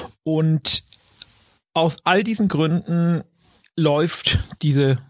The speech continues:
in Indien zweite große Corona-Welle jetzt ungehindert durch und führt zu derartigen Infektionszahlen. Und man muss sich immer vorstellen, wenn sich am Tag davor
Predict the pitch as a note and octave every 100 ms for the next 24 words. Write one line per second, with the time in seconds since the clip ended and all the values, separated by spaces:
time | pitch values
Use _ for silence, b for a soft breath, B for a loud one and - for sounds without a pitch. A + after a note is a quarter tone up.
0 | _ D3+ D3 F3+ D#3+ D3+ - - C#3 C3
1 | D#3+ E3 C#3 D3 D#3+ D3 C#3+ B2 C3+ D#3+
2 | D3+ D3 D3+ - B B B D3 D3 -
3 | - - G3+ F#3+ G#3+ F#3+ D#3 D#3 C#3 -
4 | C#3+ D#3 G3+ - - - - D#3+ E3 -
5 | D3 D#3 - - - C#3+ C#3 C#3+ B2 C#3
6 | C#3 C3+ C3+ B B B D3 C#3 C3+ -
7 | E3 G3+ - - A#2+ A#2+ C3 D3 F3+ G3
8 | F#3+ F3+ F#3 F3+ F3 D#3+ D#3+ D#3 D3+ C#3+
9 | - - E3+ G3+ - F3+ - F#3 F3+ D#3+